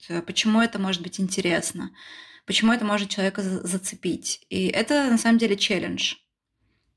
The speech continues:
потому что это сложнее всего. Это сейчас очень важно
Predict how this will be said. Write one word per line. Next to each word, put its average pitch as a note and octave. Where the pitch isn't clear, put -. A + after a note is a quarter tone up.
потому -
что -
это A#3+
сложнее G#3
всего. F3
Это G3+
сейчас C4
очень G#3
важно G3+